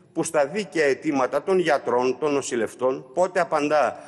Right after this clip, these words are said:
μόνο με χειροκροτήματα και ευχαριστίες και πότε στέλνει την ομάδα Δίας μέσα στα νοσοκομεία, όπως έκανε στον Ευαγγελισμό. Όσο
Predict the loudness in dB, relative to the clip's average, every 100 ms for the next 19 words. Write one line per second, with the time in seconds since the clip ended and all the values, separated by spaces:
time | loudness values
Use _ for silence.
0 | -14 -4 0 2 2 0 0 -2 0 -2
1 | -2 -2 -2 -2 0 0 0 -4 0 -2
2 | 0 -2 -2 -6 -4 -2 -2 -2 -6 -4
3 | -4 -4 -8 -2 0 2 2 0 -2 -10
4 | -20 -6 -2 0 0 2 0 2 2 2
5 | 2 2 2 0 -4 -8 -18 -2 0 0
6 | -4 -2 -2 -2 -2 -2 0 2 0 -2
7 | -4 -2 -4 -2 -2 0 0 -2 -4 -2
8 | -2 -4 -12 _ _ _ _ _ _ _
9 | _ -2 0 0 2 2 -2